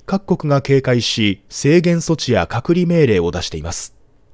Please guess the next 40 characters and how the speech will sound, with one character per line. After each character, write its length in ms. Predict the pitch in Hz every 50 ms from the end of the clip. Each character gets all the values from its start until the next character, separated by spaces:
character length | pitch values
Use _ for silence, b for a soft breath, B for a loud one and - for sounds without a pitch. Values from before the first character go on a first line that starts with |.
| _ -
世 140 | - 143 143
界 220 | - 190 185 196
保 120 | 175 180
健 220 | 170 - 175 165 165
機 100 | - -
関 360 | - 143 117 110 95 92 92 -
ダ 120 | - 110
ブ 100 | 123 139
リ 80 | 139 147
ュ 60 | -
ー 20 |
エ 60 | 131 131
イ 80 | 131
チ 160 | 131 - 139
オ 100 | 131 117
ー 20 | 107
は 200 | 98 87 87 85
十 240 | - 113 131 151 170
一 180 | 165 - -
月 220 | 160 160 - 160 160
二 100 | 160 156
十 200 | 127 139 135 127
六 180 | 123 120 -
日、 480 | 117 117 113 - - 120 117 110 110 -
ギ 140 | - 113 123
リ 80 | 151 170
シ 120 | - -
ャ 60 | 175
文 140 | 165 165 165
字 120 | 131 131
の 160 | 123 117 110 104
エ 120 | - 101 123
ヌ 200 | 135 156 156 151
ユ 180 | 151 156 143
ー 40 | 120 107
と 240 | - 98 90 82 -
エ 120 | 90 104
ッ 60 | - - -
ク 80 | -
ス 240 | - - - 139 143